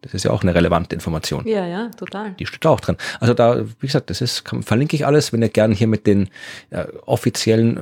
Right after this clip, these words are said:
Speaker 1: wissenschaftlichen Informationen, man kann sich da auch die ganzen Kataloge durchklicken und sich die Bilder und Aufnahmen anschauen, die gemacht worden sind zu dieser, äh, Supernova. Also da könnt ihr die Daten, vielleicht findet ihr das raus,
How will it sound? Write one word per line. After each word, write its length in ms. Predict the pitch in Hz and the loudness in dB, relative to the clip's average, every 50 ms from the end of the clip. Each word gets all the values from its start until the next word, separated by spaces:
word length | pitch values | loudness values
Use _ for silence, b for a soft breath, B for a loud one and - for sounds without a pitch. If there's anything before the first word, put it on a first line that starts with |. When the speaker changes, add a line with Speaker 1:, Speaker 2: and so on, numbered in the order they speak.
| 92 - - | -8 -10 -10
Speaker 1:
wissenschaftlichen 800 | 107 107 104 101 113 - - 113 - - 113 104 - - 107 117 | -10 -6 -2 0 0 0 0 -2 -2 -2 -4 -4 -2 0 0 0
Informationen, 480 | - 101 - 104 101 - - 127 135 131 | 0 0 0 0 0 2 2 4 4 4
man 140 | 104 90 - | 4 2 2
kann 140 | - 107 107 | 2 0 0
sich 100 | 110 - | 2 2
da 80 | 110 104 | 2 2
auch 80 | 98 | 2
die 100 | - - | 0 -2
ganzen 280 | - 110 104 - - 104 | 0 0 0 0 -2 -4
Kataloge 500 | - - - - 95 101 123 123 - 127 | -2 0 0 2 4 4 2 2 2 0
durchklicken 640 | - - 131 120 - - - - 117 - - - 110 | 0 2 0 0 0 -2 -2 0 0 0 0 -2 -2
und 140 | 104 98 | -2 -2
sich 120 | - 101 - | -2 -4 -4
die 100 | - 104 | -4 -6
Bilder 340 | - - - 117 120 113 113 | -2 0 2 2 4 4 2
und 80 | 104 - | 2 2
Aufnahmen 400 | - 104 104 - 120 110 107 - | 2 0 2 2 2 0 0 0
anschauen, 540 | - 95 117 127 117 - 127 120 113 107 | 0 -2 -2 -2 0 2 2 2 2 2
die 80 | 110 101 | 0 0
gemacht 420 | 107 98 101 117 117 - - _ | 0 0 0 0 -2 -6 -6 _
worden 220 | - 120 123 127 113 | -2 0 0 0 -2
sind 280 | - - 127 135 131 - B B B B B - | 0 0 0 0 0 -4 B B B B B -10
zu 360 | - - - 135 139 139 131 B B B B B _ - | -4 0 2 4 4 4 2 B B B B B _ 0
dieser, 400 | 123 120 - 123 123 120 - - | 0 2 4 4 4 4 4 2
äh, 80 | 113 | 0
Supernova. 560 | - - - 131 - 131 113 117 123 123 131 131 | 0 0 -2 0 0 2 2 2 0 0 0 0
Also 180 | - 104 110 | 0 -2 -2
da 120 | - - 107 | -2 -4 -4
könnt 220 | - - 113 117 | -4 -4 -4 -2
ihr 60 | 110 | -2
die 200 | 110 110 107 104 | -4 -4 -4 0
Daten, 260 | - 98 107 - - | 0 0 0 -2 -2
vielleicht 220 | - - 135 - - | 0 0 0 2 2
findet 180 | - 156 143 | 2 2 4
ihr 140 | 143 143 139 | 4 4 2
das 200 | 131 120 - - | 2 2 0 2
raus, 300 | - 104 110 - - - | 2 2 2 0 -2 -6